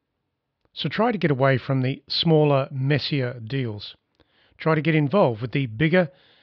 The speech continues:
and, let's say, higher quality transactions. Now, significantly, it would help if you were well positioned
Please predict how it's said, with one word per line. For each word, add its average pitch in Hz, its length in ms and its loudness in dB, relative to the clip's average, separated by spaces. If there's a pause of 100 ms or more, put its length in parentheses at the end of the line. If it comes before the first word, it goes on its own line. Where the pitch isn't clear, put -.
(160)
and, 147 360 0
let's 165 180 -4
say, 147 160 -2
higher 143 380 2
quality 143 480 0
transactions. 123 760 -4 (2000)
Now, 127 220 -2 (200)
significantly, 139 960 -2 (720)
it 165 140 0
would 143 160 -2
help 143 380 2
if - 180 -4
you 151 100 2
were 139 260 0
well 143 280 0
positioned 143 640 -2